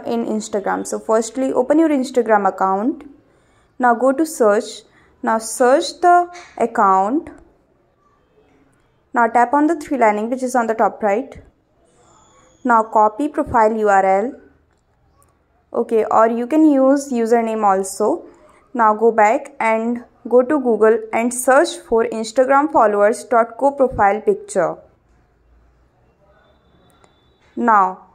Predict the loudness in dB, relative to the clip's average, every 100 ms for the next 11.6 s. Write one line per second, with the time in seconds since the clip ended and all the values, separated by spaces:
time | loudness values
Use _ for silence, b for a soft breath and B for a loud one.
0 | _ -4 -2 2 2 0 0 0 2 0
1 | -2 -2 0 -2 -2 -2 -4 -10 -20 _
2 | _ _ _ _ _ -20 -20 -20 -20 -20
3 | -20 -20 -20 -20 _ _ _ _ _ _
4 | _ _ _ _ _ _ _ _ _ -2
5 | 0 2 2 2 0 -2 0 2 2 0
6 | 0 2 0 0 -2 2 2 2 0 -2
7 | -2 -2 -2 -2 0 0 -2 -10 -6 0
8 | 2 2 -2 -8 -6 -2 -2 -4 0 0
9 | 0 -4 -4 -4 -6 B B B -2 2
10 | 2 0 -2 -2 0 2 2 0 0 2
11 | 2 0 -4 -4 -6 -16